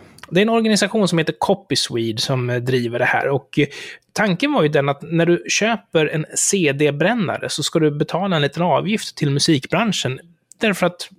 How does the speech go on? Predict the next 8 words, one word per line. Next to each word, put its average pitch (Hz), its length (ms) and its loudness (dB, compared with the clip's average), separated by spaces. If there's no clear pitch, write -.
ifall 165 420 0
att 156 120 -2
du 151 60 -4
då 135 380 2
skadar 151 500 0
branschen 135 400 -2
genom 127 140 -4
att 127 100 -4